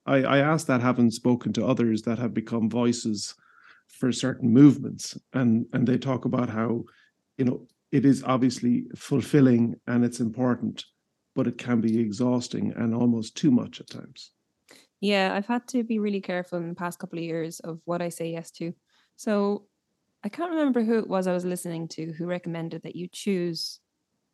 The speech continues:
Speaker 2: two causes, three causes a year that you stick to and you support. And it allows you to kind of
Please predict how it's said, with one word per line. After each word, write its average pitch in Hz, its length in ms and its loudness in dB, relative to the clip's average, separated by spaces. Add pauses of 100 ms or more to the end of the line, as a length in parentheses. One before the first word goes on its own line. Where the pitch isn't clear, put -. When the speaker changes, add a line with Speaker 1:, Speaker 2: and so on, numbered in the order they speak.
(320)
Speaker 2:
two 202 200 -2
causes, 160 480 -6
three 180 220 -8
causes 165 420 -6
a 156 60 -8
year 165 400 -6 (460)
that - 120 -10
you 175 140 -6
stick - 340 -14
to - 260 -12
and 160 160 -8
you 165 60 -10
support. - 440 -12 (800)
And 185 140 -2
it 202 120 -2
allows 208 560 0
you 196 320 -2 (280)
to - 200 -8
kind 185 400 -6
of 165 200 -4